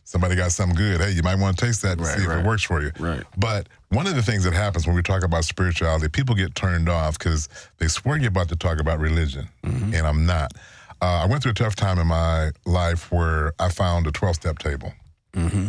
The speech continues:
Speaker 1: And I will tell you that I found more spirituality at a twelve-step table than I have found in most denominations.
Speaker 2: Wow.
Speaker 1: The first thing it tells you, I am powerless. Then I go to a meeting and realize that dude's a numbskull.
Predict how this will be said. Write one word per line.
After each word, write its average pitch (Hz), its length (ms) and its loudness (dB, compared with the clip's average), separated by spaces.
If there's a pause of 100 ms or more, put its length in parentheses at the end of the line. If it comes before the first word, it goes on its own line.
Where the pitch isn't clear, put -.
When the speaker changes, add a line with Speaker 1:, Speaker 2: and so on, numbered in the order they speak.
Speaker 1:
And 87 140 0
I 104 80 2
will 123 160 0
tell 98 280 2
you 73 180 2
that 78 120 0
I 104 160 2
found 90 380 0
more 98 320 2
spirituality 82 1120 0 (420)
at 85 120 2
a 82 120 2
twelve-step 110 680 -2
table 71 360 -2
than 73 120 -2
I 85 100 2
have 78 140 0
found 78 600 -2
in 80 160 0
most 87 320 0
denominations. 76 880 -4
Speaker 2:
Wow. 73 240 -6 (1300)
Speaker 1:
The - 80 0
first - 280 -2
thing 120 140 0
it 101 100 0
tells 95 260 0
you, 92 100 2
I 95 140 0
am 85 120 2
powerless. 78 760 -4 (340)
Then 101 100 2
I 98 80 0
go 92 180 0
to 87 140 0
a 82 40 2
meeting 90 320 2
and 80 100 2
realize 80 560 0 (600)
that 104 200 -2
dude's 101 260 2
a 92 40 2
numbskull. 87 760 2